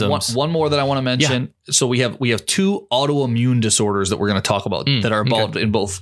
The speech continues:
Speaker 1: Well, one's in hyperthyroidism, one's in hypo. So our hypothyroidism immune disorder that we bump into is called Hashimoto's syndrome,
Speaker 2: Mm-hmm.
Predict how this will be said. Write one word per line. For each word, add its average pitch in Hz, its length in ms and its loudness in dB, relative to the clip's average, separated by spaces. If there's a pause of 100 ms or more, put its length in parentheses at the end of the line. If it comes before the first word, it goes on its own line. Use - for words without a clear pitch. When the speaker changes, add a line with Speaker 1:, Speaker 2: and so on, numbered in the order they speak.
Speaker 1:
Well, 110 340 -2
one's 123 280 0
in 135 80 0
hyperthyroidism, 117 960 -2
one's 110 220 0
in 107 60 0
hypo. 101 400 -2
So 117 120 0
our 98 100 0
hypothyroidism 147 1400 0 (800)
immune 139 440 2
disorder 110 420 0
that 101 120 -2
we 104 120 0
bump 101 260 0
into 101 260 0
is 95 140 2
called 104 180 0
Hashimoto's 117 1120 0
syndrome, - 440 -2 (420)
Speaker 2:
Mm-hmm. 117 300 -4